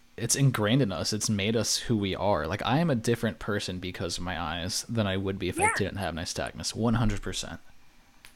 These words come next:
Speaker 2: Definitely. It really d-, it does. I mean, it shapes everything you do on, like, you know, a daily basis. So, I mean, it has to play a part in your personality somehow. And I think it's just a unique quality. Like, you know, like, can your eyes shake?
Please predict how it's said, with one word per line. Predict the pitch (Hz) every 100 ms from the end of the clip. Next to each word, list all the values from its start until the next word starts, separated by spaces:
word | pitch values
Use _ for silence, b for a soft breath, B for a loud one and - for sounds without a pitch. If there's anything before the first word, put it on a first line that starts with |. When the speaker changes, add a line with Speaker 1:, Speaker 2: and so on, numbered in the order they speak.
| -
Speaker 2:
Definitely. | 247 262 359 330 143 127 190 - -
It | 269
really | 320 392
d-, | 262
it | 123 247 240
does. | 370 349 -
I | 214
mean, | 262 254
it | 254
shapes | - 320 302 -
everything | 214 254 254 240
you | 214 196
do | 196 240 175 151
on, | - 220 214
like, | 208 -
you | - 240
know, | 233
a | 208
daily | 208 214 214 208
basis. | 196 185 233 - 180
So, | - 208 196 185
I | 139
mean, | 226 220 214 - b -
it | 247
has | 254 262
to | - 233 208 -
play | - 220
a | 208
part | - 214 208 101
in | 202
your | 196
personality | - 202 - 190 190 190 185
somehow. | 185 208 208 170 175 180 196
And | 190 196 _ _ -
I | 254
think | 415 508
it's | 403
just | 320
a | 320
unique | 247 247 233 262
quality. | - 202 208 226 185 185
Like, | 190 190 214
you | 226
know, | 226
like, | 214 202 -
can | 208
your | 208
eyes | 220 240 247 277
shake? | 277 196 202